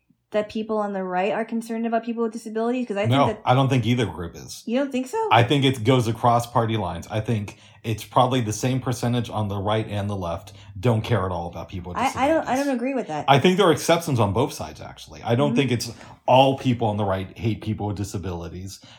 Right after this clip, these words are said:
Speaker 2: but I think it's most people on the right and most people on the left don't even think about it.
Speaker 1: I would say that the establishment don't think about it, but I think that there are people that are honestly, uh, that honestly do care.
Speaker 2: Look, there are people on both sides who care.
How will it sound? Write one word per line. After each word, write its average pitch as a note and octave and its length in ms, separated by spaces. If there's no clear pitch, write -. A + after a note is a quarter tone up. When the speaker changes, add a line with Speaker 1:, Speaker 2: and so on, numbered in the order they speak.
Speaker 2:
but C3 140
I A#2+ 80
think B2 180
it's A#2 160
most A#2 340
people C3 260
on C#3+ 80
the D3 80
right F#2 280
and G2+ 200
most G#2+ 260
people A2+ 260
on A2 80
the G#2 80
left F2+ 220
don't G2 220
even F2+ 200
think D#2+ 200
about - 260
it. - 80
Speaker 1:
I C4 160
would E4+ 180
say D4 240
that C4+ 200
the A#3+ 100
establishment A3 840
don't E3+ 180
think D#3 160
about D#3 280
it, - 220
but A3+ 160
I A#3 100
think C4 200
that B3+ 160
there B3 160
are G#3+ 160
people G#3+ 400
that G#3 140
are G3+ 120
honestly, F#3+ 800
uh, F3 140
that F3+ 120
honestly F#3 440
do F#3 140
care. E3+ 420
Speaker 2:
Look, D3 360
there C#3 140
are D3+ 200
people C3+ 240
on G#2+ 140
both A2 200
sides G#2+ 320
who - 80
care. - 320